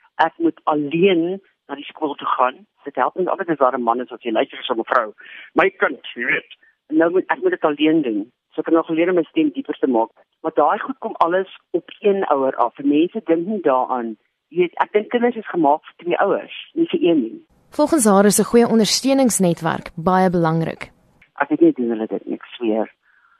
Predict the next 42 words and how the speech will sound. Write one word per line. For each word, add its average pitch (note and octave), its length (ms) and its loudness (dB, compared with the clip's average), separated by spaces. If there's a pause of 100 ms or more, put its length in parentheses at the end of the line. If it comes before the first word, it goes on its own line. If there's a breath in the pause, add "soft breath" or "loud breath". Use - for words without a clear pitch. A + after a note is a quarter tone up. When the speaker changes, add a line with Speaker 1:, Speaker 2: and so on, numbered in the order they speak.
(120)
Speaker 1:
Alles B2+ 260 -6
kan D3+ 120 -2
iets D3+ 120 -4
anders C3 260 -6
maak. A#2 400 -4
Dit - 180 -8
is - 180 0
regtig F3+ 580 0 (540)
'n - 140 -12
baie D3 260 2
moeilike C#3+ 340 -2
ding B2 160 -6
om A#2+ 120 0
'n - 120 -4
enkel B2 160 -4
ma A2+ 220 -2
te A#2 120 -16
wees. A2 240 -4
Ek - 240 0 (120)
sou C#3+ 280 0 (260)
mense C#3 340 0
afraai. G#2 540 -4 (360)
Ek C#3 200 -4
sou C#3 120 -8
sê - 140 -10
jy B2 180 -2
moet C#3 200 -4
baie A#2 220 0
moeite. A2 340 -10 (260 loud breath)
Of - 160 2
jy D4 80 2
moet C4+ 140 0
'n A3 40 -4
goeie G#3+ 260 -4
support E4 360 -4
system D4+ 240 -6
hê, - 140 2
soos D3 100 -20
byvoorbeeld D#3+ 380 -2 (360 loud breath)
jy C#3+ 80 -2
moet D#3 120 2
'n - 180 0